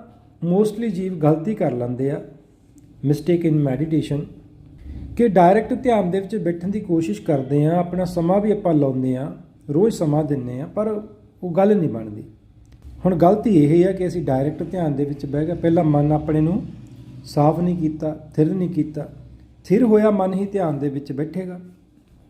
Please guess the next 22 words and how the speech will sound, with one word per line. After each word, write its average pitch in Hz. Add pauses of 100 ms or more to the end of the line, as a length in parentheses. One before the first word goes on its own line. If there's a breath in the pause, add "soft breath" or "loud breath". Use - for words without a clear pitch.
(120)
ਸੋ 175
ਆਪਾਂ 220
ਇਹ 220
ਗਲਤੀ 175
ਨਹੀਂ 139
ਕਰਨੀ। 143
ਸਭ 185
ਤੋਂ 196
ਪਹਿਲਾਂ 185
ਵਾਹਿਗੁਰੂ 165
ਗੁਰੂ 147
ਮੰਤਰ 131
ਦਾ 160 (200)
ਜਾਂ 156 (680)
ਜਿਸ 135
ਵੀ 233
ਤੁਸੀਂ 208
ਮੰਤਰ 165
ਦਾ 165
ਅਭਿਆਸ 147
ਕਰਦੇ 123
ਆ 113